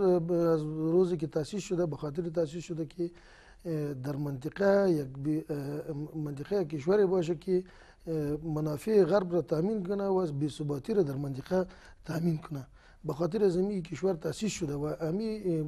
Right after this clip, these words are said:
پاکستان است که در همین منطقه یک، اه، وقتاً فوقتاً بی‌ثباتی را به میان آورده و، ام، رشد اقتصادی منطقه را گرفته.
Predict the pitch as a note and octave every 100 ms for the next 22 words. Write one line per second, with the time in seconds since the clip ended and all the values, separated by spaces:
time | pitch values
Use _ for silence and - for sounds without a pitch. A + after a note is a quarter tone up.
0 | D#3 D#3+ C#3 C#3 - G#3+ G3+ - F3+ D#3
1 | D3+ F#3+ F3 D#3+ C#3+ D#3 A3 A3 - -
2 | - - C#3+ D3+ F3+ D#3 D#3 E3+ - E3+
3 | D3+ E3 G3+ - G3+ F3+ D3+ D3 D#3 D#3
4 | C#3+ F#3+ D3 C#3+ F3+ G#3+ G#3 G3+ F#3+ G3+
5 | G3 - - - - D#3 D#3+ D3+ - D3+
6 | D#3 D3+ A3+ - A3 G3 E3 - - D3
7 | D3+ G#3 G3 F#3+ D#3 D3 C#3+ D3+ E3+ C3
8 | C3 -